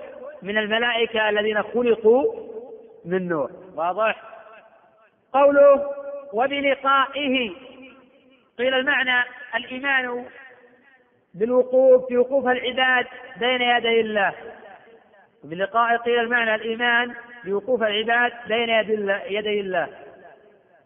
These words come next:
وقيل المراد بلقائه هو رؤية الله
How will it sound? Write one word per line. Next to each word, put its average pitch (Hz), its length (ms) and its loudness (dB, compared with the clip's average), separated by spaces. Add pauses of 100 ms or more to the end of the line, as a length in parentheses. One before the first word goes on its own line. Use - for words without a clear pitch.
(180)
وقيل 240 340 0
المراد 233 960 0 (1080)
بلقائه 226 1080 -2 (760)
هو 254 240 0
رؤية 233 680 0
الله 208 960 0